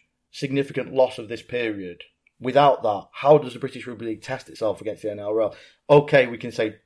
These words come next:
people like Dom Young playing the N R L and, you, you know, George Williams has gone over there and they're great English players over there, but it doesn't mean anything to British people who love rugby league. We want to see us one day beat Australia again, and, and we just, there's no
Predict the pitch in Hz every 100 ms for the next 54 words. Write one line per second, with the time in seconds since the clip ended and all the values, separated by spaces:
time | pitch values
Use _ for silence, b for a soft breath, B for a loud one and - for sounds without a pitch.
0 | _ 120 117 117 107 - 110 107 110 104
1 | 107 101 104 101 101 98 101 98 95 95
2 | 95 92 _ _ 117 107 101 113 98 98
3 | 117 107 - 113 110 101 101 104 101 101
4 | 101 98 104 107 - _ 127 113 98 104
5 | - 104 101 127 98 85 92 120 - _
6 | _ _ _ _ - 175 139 156 175 160
7 | 135 113 127 107 - 131 - 123 117 117
8 | 107 110 107 - _ _ 139 117 110 120
9 | 170 - _ 131 156 156 - 131 117 110
10 | _ _ _ _ _ _ _ _ - 151
11 | - _ 139 147 123 110 104 _ 135 131
12 | 120 127 123 120 120 151 117 117 120 127
13 | 131 139 135 - _ _ 135 123 139 131